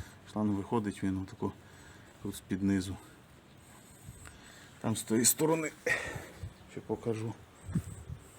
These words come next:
Тут он, е, сонце світить, не видно. М,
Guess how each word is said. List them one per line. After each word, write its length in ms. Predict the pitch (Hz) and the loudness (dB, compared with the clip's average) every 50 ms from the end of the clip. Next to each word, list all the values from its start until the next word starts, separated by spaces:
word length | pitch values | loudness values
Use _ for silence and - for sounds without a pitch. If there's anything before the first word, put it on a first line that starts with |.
| - - - - - - - - - - - - - - - - - - - - - - - - - - - - - - - - - - - - - - - - - - - - - - - - - | -8 -2 -2 -2 -2 -4 -8 -18 -18 -18 -16 -16 -14 -16 -16 -16 -18 -8 -6 -6 -6 -4 -8 -10 -10 -10 -12 -12 -10 -10 -10 -10 -10 -8 -8 -8 -8 -10 -10 -14 -16 -16 -16 -16 -16 -16 -12 -2 0
Тут 200 | 135 131 - 131 | 0 4 8 8
он, 180 | 120 113 101 - - - - - - - - - - - - - - 101 | 8 8 6 2 -2 -8 -12 -14 -16 -16 -16 -16 -16 -16 -14 -12 -8 -6
е, 120 | 101 101 110 - | -6 -6 -6 -6
сонце 380 | - - - 80 101 107 - - | -6 -4 -2 -2 -2 -2 -2 -2
світить, 500 | - - - - 117 - - - - - | -2 -2 -2 -2 -2 -4 -6 -8 -4 -2
не 80 | 110 110 | -2 0
видно. 460 | 107 110 107 107 107 107 107 107 107 - - - - - - - - - - - - - - - - - - - - - - - - - - - - 117 | 0 0 0 0 0 0 -2 -4 -6 -10 -14 -20 -20 -20 -20 -20 -18 -18 -18 -20 -20 -20 -20 -20 -20 -20 -20 -20 -20 -20 -20 -20 -20 -16 -16 -8 -4 -4
М, 100 | 107 | -4